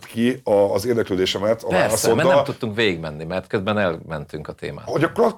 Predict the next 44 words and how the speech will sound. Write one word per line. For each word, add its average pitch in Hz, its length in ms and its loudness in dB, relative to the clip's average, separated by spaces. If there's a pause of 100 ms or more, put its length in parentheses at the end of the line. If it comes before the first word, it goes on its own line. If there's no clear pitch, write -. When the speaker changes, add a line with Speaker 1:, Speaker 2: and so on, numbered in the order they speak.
Speaker 1:
akkor 185 320 0
ez 175 120 0
a, 190 280 2
ez 151 140 -4
a 175 360 2 (100)
trap 247 220 0
zenével 107 380 -2
neked 98 240 -6
mi 95 100 -10
a 98 60 -12
problémád? - 480 -16
Mert 117 160 2
akkor 135 300 0
ami, 135 220 0
nem 202 140 2
az, 202 140 4
hogy 107 120 -2
mainstream 92 360 -8
szerintem, 92 480 -10
mert 101 200 -4
tizenkilencben 147 560 0
nem 123 120 2
volt 98 160 2
még 95 100 -4
annyira 87 260 -2
mainstream, 85 600 -10
mint 87 180 -14
Speaker 2:
Nem, 127 120 -2
Speaker 1:
most. 98 160 -4
Speaker 2:
nem, 117 160 0
nem, 95 280 -4
nem 107 160 -2
az 90 140 -6
volt - 180 -8
a 87 40 -12
problémám 82 560 -8
vele, 82 160 -8
hanem 90 420 -6 (380)
ami 104 200 -6
most 107 280 -6
is 82 100 -12
a 78 60 -10
problémám, 78 540 -10
hogy 82 220 -8